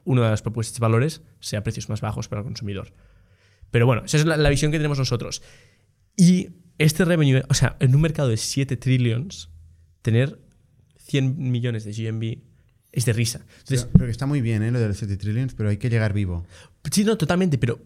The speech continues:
Speaker 1: nosotros
Speaker 2: El problema es cómo escala la estructura de costes de captación de todo esto
Speaker 1: Pero
Speaker 2: a la
Speaker 1: tú,
Speaker 2: vez.
Speaker 1: yo creo que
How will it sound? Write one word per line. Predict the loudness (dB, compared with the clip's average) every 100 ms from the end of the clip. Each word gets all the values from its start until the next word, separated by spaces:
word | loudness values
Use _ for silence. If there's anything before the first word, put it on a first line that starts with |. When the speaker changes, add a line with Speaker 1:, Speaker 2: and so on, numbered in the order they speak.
| 0
Speaker 1:
nosotros | 2 4 2 -4
Speaker 2:
El | 0
problema | 2
es | 2
cómo | 0
escala | 0 0 0
la | 0
estructura | -2 -6 -4 -4
de |
costes | -4 -6 -4 -4
de | -4
captación | -4 -4 -6 -4 -4 -4
de |
todo | -4 -2 -2
esto | -2 -2
Speaker 1:
Pero | 0
Speaker 2:
a | 2
la |
Speaker 1:
tú, | 2
Speaker 2:
vez. | 0 -2
Speaker 1:
yo | -4 -2 -2
creo | -2 -2 -2 -4
que | -8 -8